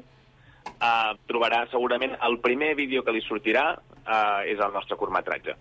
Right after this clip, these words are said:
És un curt que dura sis minuts i que realment va ser una experiència molt xula perquè van venir nanos del poble,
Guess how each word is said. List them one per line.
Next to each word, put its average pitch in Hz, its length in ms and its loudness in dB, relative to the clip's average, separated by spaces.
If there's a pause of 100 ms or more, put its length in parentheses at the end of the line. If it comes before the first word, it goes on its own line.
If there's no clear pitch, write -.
És 101 100 -6
un 110 100 -2
curt 120 340 -2
que 120 120 2
dura 117 260 2
sis 120 160 -4
minuts 131 440 0
i 113 100 0
que 104 160 2 (280)
realment 107 340 -2
va 117 60 0
ser - 100 -12
una 110 100 0
experiència 107 480 -2
molt 107 200 0
xula 123 220 2
perquè 101 380 -2 (400)
van 107 200 0
venir 113 240 -2
nanos 113 280 0
del 107 160 2
poble, 127 320 2